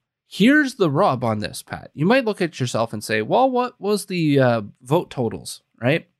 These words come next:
In the G O P primary, we had seven hundred sixty-nine thousand. In the Democratic primary, J B Pritzker received seven hundred and ninety-seven thousand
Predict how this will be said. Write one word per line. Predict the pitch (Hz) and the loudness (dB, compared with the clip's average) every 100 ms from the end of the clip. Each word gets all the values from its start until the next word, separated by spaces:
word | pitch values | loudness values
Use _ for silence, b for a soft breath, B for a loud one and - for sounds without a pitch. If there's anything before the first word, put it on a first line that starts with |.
| _ _ _ _ _ _ _ _ _ _ _ _ - - - | _ _ _ _ _ _ _ _ _ _ _ _ -20 -12 0
In | 165 202 | 4 4
the | 233 214 | 4 2
G | 123 120 151 220 | -2 -6 -2 2
O | 208 | 2
P | 196 214 | 2 -6
primary, | 185 165 131 117 113 123 | 0 2 2 2 -2 -4
we | 120 | -2
had | 123 113 | -2 -2
seven | - 208 202 | -2 -2 0
hundred | 190 190 135 | 2 2 2
sixty-nine | - 156 - 143 131 123 | -2 -8 -6 -4 -2 -2
thousand. | 117 107 107 110 120 - _ _ _ _ - | -2 -2 -2 -6 -10 -14 _ _ _ _ 2
In | 180 190 | 4 4
the | 170 170 151 | 0 -2 -4
Democratic | 123 117 185 233 156 120 113 - | -4 -2 0 0 -2 -4 -6 -8
primary, | 104 104 104 123 | -6 -4 -2 -2
J | 120 139 165 | -2 -2 -2
B | 156 | -2
Pritzker | 135 180 185 - 127 | -2 -2 -2 -2 -2
received | 117 - 127 | -2 -2 -4
seven | 131 165 180 | -2 -2 0
hundred | 170 170 160 | -2 -2 0
and | 117 117 | -2 0
ninety-seven | 123 143 131 - - 143 147 135 | -2 -2 -6 -4 -2 0 -2 -4
thousand | 131 117 113 - 113 | -4 -2 -2 -4 -6